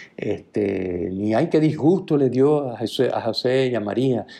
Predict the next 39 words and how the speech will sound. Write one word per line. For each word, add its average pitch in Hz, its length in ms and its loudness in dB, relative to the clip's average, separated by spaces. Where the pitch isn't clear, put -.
Sí, 277 260 0
le, 104 220 0
le 92 100 0
hizo 107 200 2
pasar 123 240 0
un 120 80 -6
mal 101 120 -4
rato, 139 320 0
obviamente. 110 520 -2
Pues 110 220 -2
ese 117 240 0
niño, 139 380 -2
mira 113 200 0
que, 113 180 -2
mira 120 260 -2
que, 120 400 0
mira 113 180 0
qué 139 100 -4
respuestas 123 540 -4
tiene, 131 340 -2
mira 120 220 0
que, 113 220 -2
cómo 131 200 0
le 123 80 2
salió 117 320 2
de 120 60 4
atrás 113 160 0
para 110 200 0
adelante. 101 260 -4
No 95 240 -2
es 95 220 -4
eso 95 340 -2
lo 92 80 -4
que 92 80 -4
está - 180 -8
pasando, 113 480 -4
¿verdad? 101 300 -4
Es 101 240 -4
Jesús 147 720 -2